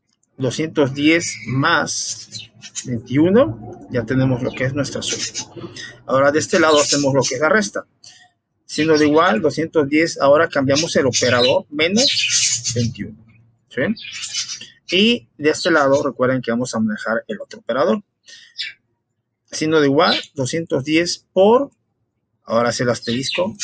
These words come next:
veintiuno, ¿sí? Entonces, si se fijan aquí, con las mismas cifras, nosotros podemos hacer suma, resta, multiplicación, ¿sí? Ahora, vamos a repetirlo una vez más. Signo de igual, selecciono la cifra de doscientos quince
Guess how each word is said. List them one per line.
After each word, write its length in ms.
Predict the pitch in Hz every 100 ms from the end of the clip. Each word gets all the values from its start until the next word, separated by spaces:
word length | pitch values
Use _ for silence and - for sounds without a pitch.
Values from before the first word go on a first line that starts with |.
| 104
veintiuno, 400 | 92 - - - - _
¿sí? 140 | - 113 233 - _ _ _ _ _ _ _ _ - - -
Entonces, 280 | - 202 202
si 80 |
se 160 | 202 202
fijan 400 | 214 208 233 233
aquí, 440 | 160 - 185 196 -
con 200 | 151 131
las 180 | 131 139
mismas 340 | 175 220 240
cifras, 420 | - 220 196 190
nosotros 540 | 190 165 151 170 170 -
podemos 460 | 135 127 135 139 -
hacer 340 | - 143 143 - - - -
suma, 480 | - 165 170 180 175
resta, 340 | 143 156 175
multiplicación, 800 | 147 123 - _ - - 117 - _
¿sí? 260 | - 101 - _ _ _ _ _ _ -
Ahora, 280 | - - _ _ _ _ - - - -
vamos 280 | 131 143 143
a 20 |
repetirlo 420 | 117 107 127 123
una 200 | 120 104
vez 200 | - -
más. 300 | _ - - - - -
Signo 360 | - 190 208
de 60 | 160
igual, 420 | 143 170 254 294 _ _ _ _ -
selecciono 640 | - 120 117 - 139 160
la 320 | 170 180 196 202
cifra 460 | - 135 135 156 220
de 140 | 147
doscientos 500 | 113 110 131 135 139
quince 520 | - 135 135 160 170